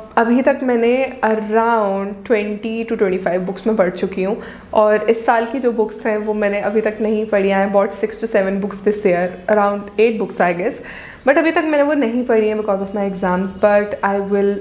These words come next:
read those books। मैंने वो बुक्स ख़त्म करनी है। But पॉइंट ये नहीं है कि मैं आपको अपनी स्टोरियाँ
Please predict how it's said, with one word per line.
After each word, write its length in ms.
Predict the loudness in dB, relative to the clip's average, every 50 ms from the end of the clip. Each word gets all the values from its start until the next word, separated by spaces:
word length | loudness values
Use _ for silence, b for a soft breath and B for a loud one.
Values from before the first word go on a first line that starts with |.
| -4 -4 -4 -2
read 260 | 0 0 0 -2 -2 -2 0
those 260 | 0 0 0 0 0 0
books। 300 | 0 0 -2 -2 -2 -2
मैंने 160 | 0 2 2 2
वो 120 | 2 2
बुक्स 240 | 0 -2 -6 -8 -4 -2
ख़त्म 320 | 0 0 2 0 2 2
करनी 360 | 2 2 2 0 -2 -4 -4
है। 120 | -6 -8 -10 B B B B B B B B 0
But 140 | 0 2 4
पॉइंट 260 | 4 2 4 2 2
ये 300 | 2 4 4 6 6 6
नहीं 280 | 4 4 2 2 0 0 -2
है 140 | -2 -4 -4
कि 140 | -4 -4 -2
मैं 100 | 0 0
आपको 240 | 0 0 -2 -4 -6
अपनी 200 | -4 -2 -2 -2
स्टोरियाँ 340 | 0 0 2 2 2 0